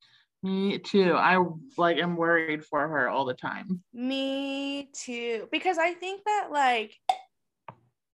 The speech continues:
Speaker 2: I appreciate how confident she is in herself and, like, that she just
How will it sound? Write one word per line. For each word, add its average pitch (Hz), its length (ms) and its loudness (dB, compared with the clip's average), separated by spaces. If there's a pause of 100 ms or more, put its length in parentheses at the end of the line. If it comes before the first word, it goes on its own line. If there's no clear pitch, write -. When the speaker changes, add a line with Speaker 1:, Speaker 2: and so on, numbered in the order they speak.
(540)
Speaker 2:
I 381 220 6
appreciate 415 560 0
how 262 280 -2
confident 262 680 -6
she 240 240 -8
is 220 160 0
in 262 120 -4
herself 277 500 -4
and, 233 140 -6
like, 190 220 -8
that 185 140 -4
she 202 200 -8
just 202 320 -10